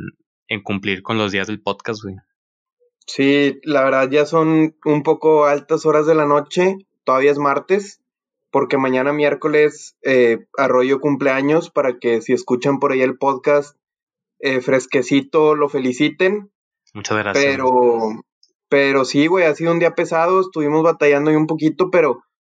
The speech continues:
Speaker 2: nos logramos hacer el espacio para relajarnos y para que ustedes también se puedan relajar un ratito mientras escuchan este cotorreo mamalón del fútbol.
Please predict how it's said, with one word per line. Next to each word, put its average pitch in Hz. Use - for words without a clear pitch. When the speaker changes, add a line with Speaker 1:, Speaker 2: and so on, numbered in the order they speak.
Speaker 2:
nos 135
logramos 131
hacer 151
el 151
espacio 151
para 147
relajarnos 156
y 139
para 127
que -
ustedes 131
también 139
se 139
puedan 143
relajar 135
un 135
ratito 139
mientras 123
escuchan 127
este 135
cotorreo 147
mamalón 139
del 139
fútbol. 120